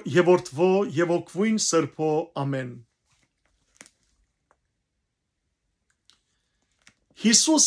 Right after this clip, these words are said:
Քրիստոսի ավետարանը ըստ Մարգոսի, տասնհինգերորդ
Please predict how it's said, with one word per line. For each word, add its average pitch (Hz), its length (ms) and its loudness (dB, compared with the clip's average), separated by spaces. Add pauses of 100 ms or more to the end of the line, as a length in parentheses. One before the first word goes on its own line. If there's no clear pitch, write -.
Քրիստոսի 208 640 2 (160)
ավետարանը 170 720 4 (560)
ըստ 269 420 6
Մարգոսի, 160 640 -2 (840)
տասնհինգերորդ 170 1300 2